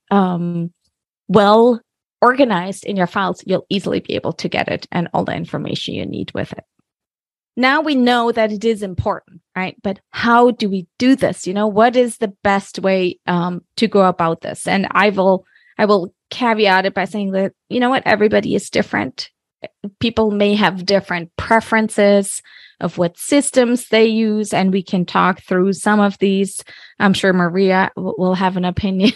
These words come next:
<laughs> too. Um, but the basic, um, storage platforms that you're gonna use that I,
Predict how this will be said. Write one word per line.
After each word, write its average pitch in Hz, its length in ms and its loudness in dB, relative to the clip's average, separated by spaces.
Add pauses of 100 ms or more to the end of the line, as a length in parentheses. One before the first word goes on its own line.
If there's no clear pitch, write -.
(140)
<laughs> - 140 -20
too. 208 300 4 (460)
Um, 196 380 0 (140)
but 226 240 2 (460)
the 226 80 4
basic, 247 840 -2 (120)
um, 185 560 2 (800)
storage 220 720 0 (220)
platforms 202 960 -2
that 196 160 0
you're 190 200 -8 (140)
gonna 202 180 0
use 190 500 -2
that 196 160 -2
I, 196 180 2